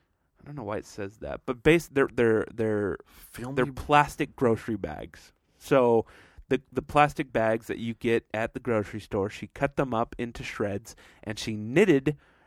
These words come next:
Speaker 1: a, this whole suit out of 'em.
Speaker 2: That is
Speaker 1: <laughs> I don't know why this is. Her daughter, Fran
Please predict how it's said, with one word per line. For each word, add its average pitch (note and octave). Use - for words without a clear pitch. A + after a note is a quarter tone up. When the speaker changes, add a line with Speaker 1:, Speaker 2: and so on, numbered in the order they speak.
Speaker 1:
a, B2+
this -
whole A#2
suit -
out F#2+
of F#2+
'em. D2+
Speaker 2:
That B2+
is C3
Speaker 1:
<laughs> -
I C3
don't C3+
know C3
why B2
this A#2+
is. G#2+
Her D3
daughter, C#3
Fran D3